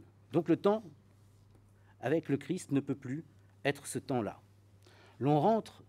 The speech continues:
dans un temps linéaire et irréversible qui ne peut être, qui ne peut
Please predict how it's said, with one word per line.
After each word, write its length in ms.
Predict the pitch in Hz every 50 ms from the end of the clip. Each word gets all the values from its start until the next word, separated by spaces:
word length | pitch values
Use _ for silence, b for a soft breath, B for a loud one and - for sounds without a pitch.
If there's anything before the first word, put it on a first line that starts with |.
| _ - - -
dans 280 | 139 120 139 143 135
un 80 | 151 143
temps 200 | 147 - 139 131
linéaire 540 | 131 165 202 165 160 160 160 160 156 147 -
et 100 | 117 117
irréversible 840 | 117 120 127 123 110 113 - - - - 165 196 233 202 180 147 127 - b b b b b b
qui 120 | b - 156
ne 40 | 139
peut 220 | - - 160 156
être, 420 | 160 170 196 - - - - - 190 - b b b b b b b
qui 100 | - 135
ne 60 | 135
peut 300 | 135 - 180 214 220 151